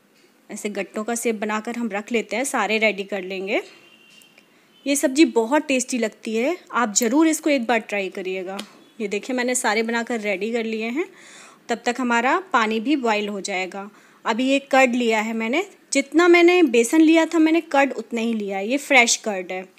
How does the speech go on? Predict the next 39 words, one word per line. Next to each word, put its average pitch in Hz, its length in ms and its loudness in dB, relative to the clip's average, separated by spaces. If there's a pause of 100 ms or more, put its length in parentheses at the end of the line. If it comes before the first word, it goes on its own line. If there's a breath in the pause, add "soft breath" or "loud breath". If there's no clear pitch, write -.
(340 loud breath)
इसमें 285 200 2
हम 320 140 4
अपने 320 180 2
सारे 277 460 2 (180)
मसाले 233 440 0
जो 269 140 2
हैं 285 320 0 (140)
वो 254 120 2
ऐड 214 180 2
कर 208 180 -8
लेंगे। 196 320 -10
मैंने 202 260 -6
रेड 208 220 -4
चिली 254 180 -4
पाउडर 220 400 -2
डाला 247 280 0
है 277 240 -2
वन 226 240 -4
टीस्पून, 247 500 -4
टर्मरिक 214 480 -6
पाउडर 202 300 -6
हाफ - 280 -10
टी 262 160 -4
स्पून 302 320 -2 (640 loud breath)
और 185 420 -4
ये 190 300 -8
है 226 200 -6
कोरिएंडर 190 520 -4
पाउडर 240 480 -4 (380)
टू 240 120 -4
टीस्पून, 220 580 -8 (600 soft breath)
आप 196 180 -8
अपने 202 260 -10
according 196 400 -10
कम 202 120 -8
ज़्यादा 190 240 -8
कर 208 180 -10
सकते 254 400 -4
हैं। 311 220 0